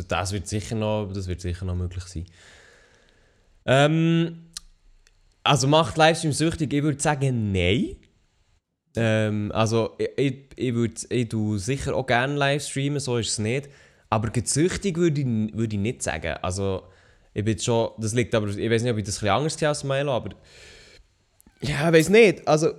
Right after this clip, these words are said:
grundsätzlich Livestreamen ist halt schon etwas, wo, wo man auch muss, also wo man auch dort herhocken und sagt, so, hey, jetzt gehe ich live.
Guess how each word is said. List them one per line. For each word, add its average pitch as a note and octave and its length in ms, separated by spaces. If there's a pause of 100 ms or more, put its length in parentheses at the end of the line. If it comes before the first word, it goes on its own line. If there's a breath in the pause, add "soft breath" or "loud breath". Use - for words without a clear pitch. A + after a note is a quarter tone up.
grundsätzlich F#3 480
Livestreamen F#3+ 500
ist F3 120
halt E3 200
schon F#3+ 260
etwas, F3+ 380
wo, E3 360
wo D3 200
man D#3+ 120
auch C#3+ 140
muss, D3 320
also B2 200
wo C3 80
man C#3+ 160
auch D3+ 140
dort D3 300
herhocken D3+ 500
und C#3 60
sagt, C3+ 300
so, C3+ 100
hey, C3 220
jetzt C3+ 260
gehe A#2 180
ich A2+ 120
live. B2+ 480